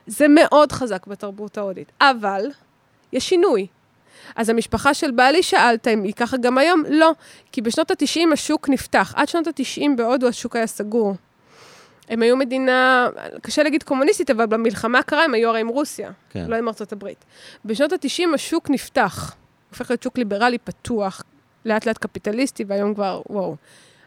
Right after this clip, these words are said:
Speaker 1: אבל, אה, נכנסים כל מיני דברים חדשים, ואחד הדברים שנכנסים זה ביטוחים. לא היו ביטוחי חיים, לא היו ביטוחי בריאות, ואחד האחים שלו נכנס לביזנס. הוא סוכן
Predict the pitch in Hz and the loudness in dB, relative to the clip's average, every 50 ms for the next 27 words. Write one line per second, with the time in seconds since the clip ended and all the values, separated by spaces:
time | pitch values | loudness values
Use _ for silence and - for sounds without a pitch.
0 | _ _ - - 214 190 214 214 208 208 208 - - - 214 208 202 185 233 233 | _ _ -8 -8 -4 -2 -2 0 0 0 -2 -4 -6 -4 -4 -4 -2 -2 -2 -4
1 | - - 269 269 - - 453 440 453 466 508 480 466 466 453 453 427 - 440 440 | -2 -2 -4 -2 0 0 0 0 0 2 2 2 2 0 -2 -2 -2 -2 -4 -4
2 | - - 427 440 392 240 233 - 294 285 269 294 320 320 - 311 302 - 311 302 | -2 -2 -2 -2 -4 -6 -2 -2 0 0 2 0 0 0 -2 -6 -6 -6 -6 -8
3 | - - 370 381 349 294 277 220 247 - 247 - - 339 359 _ _ _ _ _ | -4 -2 -2 0 0 0 -2 -4 -6 -6 -6 -6 -6 -8 -8 _ _ _ _ _
4 | _ _ _ _ _ _ _ 233 240 262 - 277 311 - - - 247 214 - 247 | _ _ _ _ _ _ _ -2 0 0 0 0 -4 -6 -8 -10 -10 -6 -4 -4
5 | 226 226 220 220 233 269 269 - - - - - 214 208 214 262 349 - - _ | -4 -2 -2 -2 -2 -2 -4 -6 -12 -14 -10 -10 -10 -6 -4 -4 -4 -4 -6 _
6 | - - - - _ - 233 - - 285 269 269 - 294 285 277 - 277 233 220 | -20 -20 -20 -16 _ -8 -4 -2 0 2 2 2 2 0 0 2 0 0 0 0
7 | - - 247 226 - 233 202 185 185 185 185 - 190 185 196 240 - - - - | -2 -4 -4 -2 -2 -4 -4 -4 -4 -6 -6 -6 -6 -6 -6 -8 -10 -14 -18 -20
8 | _ _ _ - - - - _ _ _ _ _ _ _ _ _ _ _ _ _ | _ _ _ -20 -20 -20 -20 _ _ _ _ _ _ _ _ _ _ _ _ _
9 | _ _ _ _ 269 262 - 269 226 196 320 320 | _ _ _ _ -6 -2 0 -2 2 4 4 6